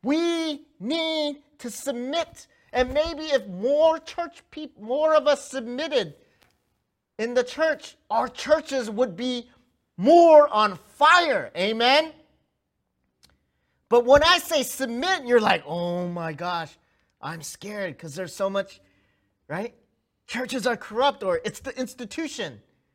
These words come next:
But you know what? The people of God aren't called to protect ourselves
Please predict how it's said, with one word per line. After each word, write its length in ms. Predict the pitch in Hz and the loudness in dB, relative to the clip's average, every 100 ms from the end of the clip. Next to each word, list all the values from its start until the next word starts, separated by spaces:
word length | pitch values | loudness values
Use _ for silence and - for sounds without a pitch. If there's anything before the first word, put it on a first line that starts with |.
| _ _ _ _ _ _ _ _ _ _ _ _ _ _ _ _ _ _ _ _ _ - | _ _ _ _ _ _ _ _ _ _ _ _ _ _ _ _ _ _ _ _ _ -16
But 180 | 180 196 | -14 -10
you 100 | 208 | -10
know 120 | 220 | -8
what? 280 | 214 247 247 _ _ _ _ _ _ _ _ _ _ _ _ _ _ _ _ _ _ _ _ _ - | -6 -8 -10 _ _ _ _ _ _ _ _ _ _ _ _ _ _ _ _ _ _ _ _ _ -20
The 80 | - | -20
people 320 | - 226 240 | -16 -8 -6
of 140 | 160 | -6
God 260 | 160 175 185 | -4 -4 -4
aren't 240 | 151 170 | -8 -12
called 400 | - 160 156 147 | -12 -6 -6 -6
to 80 | - | -14
protect 560 | _ 113 - 156 _ 113 | _ -20 -18 -20 _ -16
ourselves 560 | 95 - 82 - _ | -16 -18 -20 -20 _